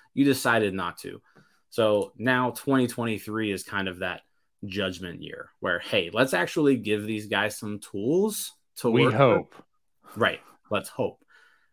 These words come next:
Speaker 1: Let's, let's actually give these guys some tools to work with.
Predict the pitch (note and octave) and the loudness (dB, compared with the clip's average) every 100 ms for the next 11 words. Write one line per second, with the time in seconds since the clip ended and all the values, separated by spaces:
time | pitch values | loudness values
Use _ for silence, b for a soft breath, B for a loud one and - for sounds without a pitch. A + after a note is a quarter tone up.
0 | _ B2+ B2+ - A#2 B2+ D3+ D3 C#3 A2 | _ 2 2 -2 2 4 4 4 2 2
1 | A2+ A2 A2+ G#2+ G#2 G2+ G2 F#2+ G#2+ G2 | -2 0 0 2 0 0 -4 -6 -6 -6
2 | - F2+ F#2+ F#2+ G2 F2+ | -6 -4 -2 -2 -2 -6